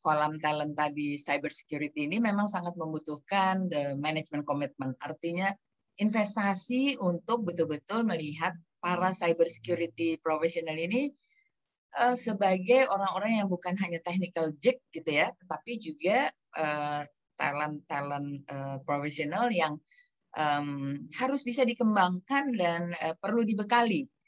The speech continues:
dengan the other relevant skill seperti soft skill atau behavior competencies. Selain tentunya the information system security dan technical ability mindset yang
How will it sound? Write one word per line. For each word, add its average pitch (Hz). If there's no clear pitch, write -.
dengan 160
the 147
other 170
relevant 175
skill 180
seperti 156
soft 151
skill 170
atau 156
behavior 156
competencies. 151
Selain 139
tentunya 160
the -
information 175
system 170
security 175
dan 156
technical 156
ability 143
mindset 143
yang 135